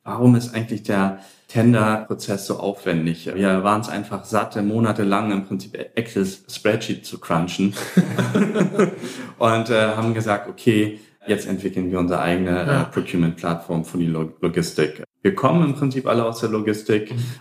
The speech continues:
Speaker 1: Ähm, ich war unter anderem Träger, äh, in Lübeck, Medical und Safety Equipment,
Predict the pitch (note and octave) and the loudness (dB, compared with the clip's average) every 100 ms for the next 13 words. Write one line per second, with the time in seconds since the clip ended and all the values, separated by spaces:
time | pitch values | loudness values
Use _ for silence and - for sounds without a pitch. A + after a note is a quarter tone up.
0 | _ G2+ G2 F#2+ G2+ F#2 G2 F2 F#2+ F2+ | _ 2 4 2 0 0 0 0 0 -2
1 | F#2 A#2+ A#2 G#2+ G2+ F#2 F2+ F2+ F#2+ A2+ | 4 4 6 4 2 2 0 0 0 2
2 | A2+ A2 A2 - - G2+ G2 F#2+ - F#2+ | 2 0 -4 -14 -8 -4 -2 -2 0 -2
3 | F2 F2 - _ - A#2 - G2+ - A2 | 0 -4 -6 _ 2 2 2 -6 -2 0
4 | G2 G2 G2 F#2+ | 2 4 4 2